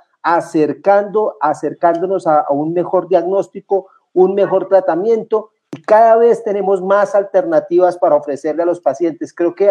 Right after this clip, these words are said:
algo que, que le debemos a nuestros pacientes es, eh, por lo menos la posibilidad de que si yo no sé,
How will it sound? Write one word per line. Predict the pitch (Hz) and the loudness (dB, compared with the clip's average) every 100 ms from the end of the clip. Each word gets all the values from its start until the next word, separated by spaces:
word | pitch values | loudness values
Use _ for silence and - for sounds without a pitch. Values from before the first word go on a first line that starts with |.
| - | 2
algo | 185 185 202 | 0 0 -4
que, | 175 135 - _ _ _ _ | -2 -2 -4 _ _ _ _
que | - 156 151 _ _ _ _ _ - | -2 -2 -2 _ _ _ _ _ 0
le | 170 165 | 2 4
debemos | 160 202 226 220 | 4 2 2 0
a | 190 | 0
nuestros | 180 170 175 | 0 -2 -2
pacientes | 170 147 170 180 196 196 | 0 0 0 -2 -2 0
es, | 196 202 202 _ _ _ | 2 2 -2 _ _ _
eh, | 175 165 | -4 -4
por | 165 180 | 0 0
lo | 170 | 2
menos | 175 185 220 | 0 0 0
la | 208 | 0
posibilidad | 180 165 165 147 165 | 0 -2 0 2 2
de | 185 | 2
que | 196 | 0
si | 185 165 | -6 -4
yo | 196 | -2
no | 214 220 | -2 -2
sé, | 226 226 226 | 2 2 0